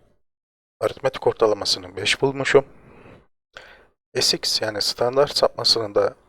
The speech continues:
aritmetik ortalamasıyla bu verilen puanları çıkartıp karelerini topladıktan sonra bölüm işlemi burada önemli olan. Neye böleceğim?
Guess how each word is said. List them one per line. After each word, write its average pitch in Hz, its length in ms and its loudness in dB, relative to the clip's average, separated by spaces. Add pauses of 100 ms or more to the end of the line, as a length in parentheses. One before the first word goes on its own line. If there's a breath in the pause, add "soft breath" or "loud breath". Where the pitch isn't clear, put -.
aritmetik - 520 -2
ortalamasıyla 101 880 -2 (640 soft breath)
bu 110 80 0
verilen 131 300 2
puanları 107 460 -8
çıkartıp - 540 -2
karelerini 113 560 0
topladıktan - 600 -2
sonra 117 320 -4 (1300)
bölüm 135 220 0
işlemi 98 400 -6
burada - 220 -6
önemli 95 300 -6
olan. 95 240 -8 (220)
Neye 110 300 -6
böleceğim? 104 380 -2